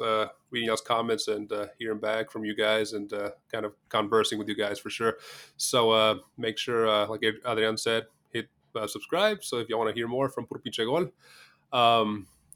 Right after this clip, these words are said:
Adrian, so next time we talk, man, we'll be making the six things we learned videos. Uh, you guys make sure y'all follow us for those. Those get really interesting and, uh,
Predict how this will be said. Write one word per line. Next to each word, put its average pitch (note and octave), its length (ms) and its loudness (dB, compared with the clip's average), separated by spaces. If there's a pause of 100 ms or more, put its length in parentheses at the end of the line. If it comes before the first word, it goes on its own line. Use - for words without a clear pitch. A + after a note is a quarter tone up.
(220)
Adrian, D3+ 420 4
so - 240 -2
next A#2+ 200 0
time C3+ 220 2
we B2+ 140 -2
talk, C#3 340 4
man, C3 240 0
we'll B2 100 -2
be A#2+ 140 -4
making A#2+ 300 -2
the A2+ 80 -6
six - 220 -6
things B2+ 240 -2
we B2+ 60 -6
learned C3 260 0
videos. C#3 580 0
Uh, G#2+ 300 4 (300)
you A2+ 100 -12
guys A2+ 320 2
make A2+ 160 0
sure B2 120 0
y'all A#2 380 2 (540)
follow A2+ 240 4
us G#2+ 80 -2
for A2+ 100 -4
those. A2+ 300 4
Those A2+ 160 -2
get A2+ 180 0
really A2+ 220 -2
interesting A2 500 -4
and, G#2 180 0
uh, G#2+ 140 4